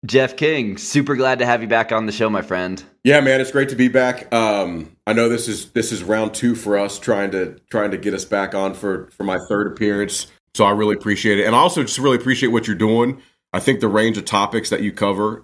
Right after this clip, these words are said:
Speaker 2: in the, in this podcast are really cool. I was thinking about that before we joined. Um, just looking at, like, your show history and the platform you're giving so many different people. So, um, I hope everybody takes the time to kinda look through it, appreciate that, and, um, just congratulations, man. It's awesome.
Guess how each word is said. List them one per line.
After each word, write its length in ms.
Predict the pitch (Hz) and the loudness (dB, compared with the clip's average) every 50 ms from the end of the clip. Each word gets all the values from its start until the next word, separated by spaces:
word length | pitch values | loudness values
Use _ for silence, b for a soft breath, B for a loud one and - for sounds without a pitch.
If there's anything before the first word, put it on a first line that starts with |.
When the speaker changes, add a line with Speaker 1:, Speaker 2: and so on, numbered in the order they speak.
| _ | _
Speaker 2:
in 160 | 98 95 95 95 | -2 0 0 0
the, 180 | 98 - - | -2 -2 0
in 140 | 95 92 90 | -2 -2 0
this 140 | 90 87 - | -2 -4 -4
podcast 600 | - 101 92 92 92 - 110 104 104 107 - - | -2 0 0 0 0 0 0 0 0 -2 -2 -4
are 80 | 87 | -4
really 260 | 82 85 98 98 95 90 | -2 -2 -2 -2 -2 -2
cool. 220 | - 101 92 92 | -2 -2 0 0
I 40 | 92 | 0
was 120 | 87 - | 0 0
thinking 220 | - 104 95 92 90 | -2 -4 -4 -4 -2
about 200 | 87 90 85 - | -4 -4 -2 -2
that 140 | 92 85 | -4 -4
before 280 | - 90 - - 98 92 | -2 -6 -6 -4 -4 -2
we 100 | 90 85 | -2 -2
joined. 460 | 82 92 92 87 90 92 98 107 - b b b b b _ _ | -2 -2 -2 0 0 -2 -2 -4 -6 b b b b b _ _
Um, 320 | - 90 87 87 85 82 82 | -4 -2 -2 0 -2 -2 -4
just 160 | - 82 - | -6 -6 -2
looking 280 | 98 104 101 110 104 101 | -2 -2 0 0 0 0
at, 140 | 90 - | 0 0
like, 180 | - 87 85 90 | -2 -4 -4 -2
your 100 | 90 82 | -4 -4
show 300 | - - 101 98 95 90 | -4 -2 0 0 0 0
history 680 | 92 101 95 - - 98 87 92 92 92 92 92 92 b b b b b _ _ | -2 -4 -4 -4 -8 -6 -4 -2 -2 -2 -4 -6 -8 b b b b b _ _
and 60 | 90 90 | -4 -4
the 60 | 87 | -4
platform 520 | 87 - 104 101 95 - - 107 104 98 | 0 0 0 0 0 -2 -2 -2 -2 0
you're 100 | 90 90 | 0 -2
giving 340 | 82 82 92 90 90 87 85 | -2 -2 -2 -2 0 -2 -2
so 320 | - - - - 92 90 | -4 -6 -2 0 0 0
many 160 | 87 92 90 90 | 0 0 -2 -2
different 320 | 85 92 - - 87 78 | -4 -4 -4 -6 -8 -4
people. 320 | - 98 98 - 120 120 | -2 -4 -2 -2 -4 -4
So, 400 | 117 - 110 92 90 90 87 B B B B B _ _ _ | -2 0 0 2 2 0 -2 B B B B B _ _ _
um, 240 | 85 85 85 85 78 | -2 -2 0 0 0
I 60 | 90 | 2
hope 180 | 101 120 120 120 | 4 4 4 4
everybody 340 | 110 104 101 90 98 95 95 | 2 2 2 2 0 0 0
takes 220 | - 117 101 92 | 0 -2 -2 -2
the 80 | 92 - | -4 -4
time 220 | 107 98 95 92 | -2 0 0 0
to 40 | 90 | -2
kinda 380 | - 101 95 90 87 85 80 - | -2 -2 0 0 0 -2 -4 -4
look 220 | 95 98 107 - | -2 -2 -2 -2
through 300 | - - 104 104 104 107 | -2 0 2 2 4 2
it, 60 | 98 | 2
appreciate 560 | - - - 110 110 101 - - 101 98 87 - | 0 -4 -2 -2 -2 -2 0 0 0 0 0 0
that, 360 | 92 92 90 92 90 - - | 0 0 0 -2 -4 -4 -2
and, 240 | 90 85 82 82 80 | -2 -2 -2 0 -2
um, 400 | 82 80 78 78 78 76 73 73 | -2 -2 -2 -2 -4 -6 -8 -6
just 220 | - 92 - - | -6 -6 -6 -4
congratulations, 720 | - - 101 107 104 110 104 92 98 104 113 107 98 - - | -4 -2 0 2 2 2 2 0 0 0 0 -2 -4 -6 -4
man. 180 | - 80 82 | -2 0 0
It's 120 | 90 87 87 | 0 -2 -2
awesome. 400 | 85 87 101 - - 67 67 | -2 -2 -2 -4 -6 -10 -14